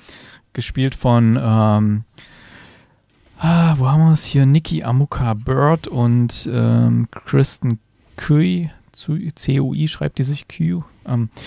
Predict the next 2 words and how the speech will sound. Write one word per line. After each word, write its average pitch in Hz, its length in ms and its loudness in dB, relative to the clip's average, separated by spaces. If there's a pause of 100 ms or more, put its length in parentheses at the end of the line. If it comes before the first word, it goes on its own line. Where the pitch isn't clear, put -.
(560)
die, 151 320 4 (2000)
ja, 117 260 -4